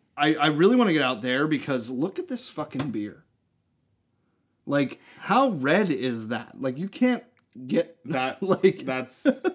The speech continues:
Speaker 2: that's insane.
Speaker 1: Yeah,
Speaker 2: That's,
Speaker 1: right,
Speaker 2: that
Speaker 1: like
Speaker 2: has to be edited.
Speaker 1: Uh,
Speaker 2: Like,
Speaker 1: it,
Speaker 2: come on.
Speaker 1: it, it might be, but it's called, yeah, like,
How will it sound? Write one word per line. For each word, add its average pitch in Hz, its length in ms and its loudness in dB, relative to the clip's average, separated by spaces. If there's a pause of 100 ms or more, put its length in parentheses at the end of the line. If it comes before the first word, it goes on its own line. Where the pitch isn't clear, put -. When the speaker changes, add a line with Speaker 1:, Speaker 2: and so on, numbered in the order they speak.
(260)
Speaker 2:
that's 139 280 -6
insane. 107 680 -12
Speaker 1:
Yeah, 185 160 0
Speaker 2:
That's, 185 240 2 (340)
Speaker 1:
right, 202 280 2
Speaker 2:
that 202 60 -4
Speaker 1:
like 202 180 4
Speaker 2:
has 135 320 0
to 120 60 -8
be 107 140 -6
edited. 104 640 -12
Speaker 1:
Uh, 190 80 2
Speaker 2:
Like, 135 120 2
Speaker 1:
it, 190 160 4
Speaker 2:
come 160 180 -2
on. 98 260 -12
Speaker 1:
it, 175 160 0 (540)
it 180 160 2
might 175 320 2
be, 131 380 -2 (140)
but 147 320 2
it's 160 200 -2
called, 185 540 -2
yeah, 156 200 0
like, 156 280 2